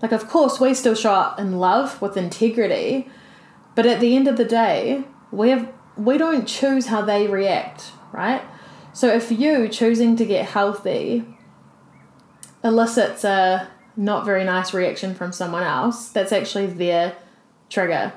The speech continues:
right? It's their limiting belief or their fear or their level of comfort.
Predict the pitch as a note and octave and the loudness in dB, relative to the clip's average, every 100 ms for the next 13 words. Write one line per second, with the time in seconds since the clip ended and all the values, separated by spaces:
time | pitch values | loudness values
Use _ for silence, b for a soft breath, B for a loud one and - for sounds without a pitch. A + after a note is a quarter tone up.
0 | - F#3+ D#3 F3+ F3+ - A3 A3 G#3 G#3 | -8 -2 -2 -2 -6 0 2 4 4 0
1 | - B B B B B - _ - G#3+ | -4 B B B B B -20 _ -2 4
2 | A3+ A#3 A3+ G#3+ G3+ F#3+ G3 - G3 F#3 | 6 6 4 4 2 2 0 0 -2 -2
3 | F#3 - - F#3+ E3+ E3+ F#3+ F3+ G3+ A3 | -4 -6 -4 0 0 0 -2 -2 0 2
4 | G#3 G3+ G3 F#3 F#3 - - G3+ - G2+ | 4 2 2 0 0 -2 -6 -4 -4 -6
5 | - | -6